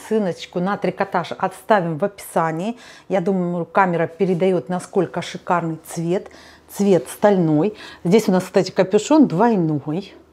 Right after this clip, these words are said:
Мы его выполнили. Есть у нас ещё люверс и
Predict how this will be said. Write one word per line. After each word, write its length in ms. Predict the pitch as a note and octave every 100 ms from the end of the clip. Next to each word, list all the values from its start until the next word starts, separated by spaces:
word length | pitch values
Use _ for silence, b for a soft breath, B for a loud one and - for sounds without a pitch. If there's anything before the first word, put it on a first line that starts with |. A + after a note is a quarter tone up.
| _ _ _ _ b b b b b b b
Мы 160 | G3 G3+
его 200 | G3+ G3
выполнили. 840 | F#3+ G3 G3+ G3 G3 F#3+ G3 G3 - b b b b b b _ B B B B B
Есть 480 | F#3+ F#3 G3 G3
у 40 | F3+
нас 220 | F3 E3+ - - -
ещё 400 | F#3 - - - - - _ _ b b b b b
люверс 560 | A#3 D#4 F4 F4 - - - _ -
и 260 | A#3 C4+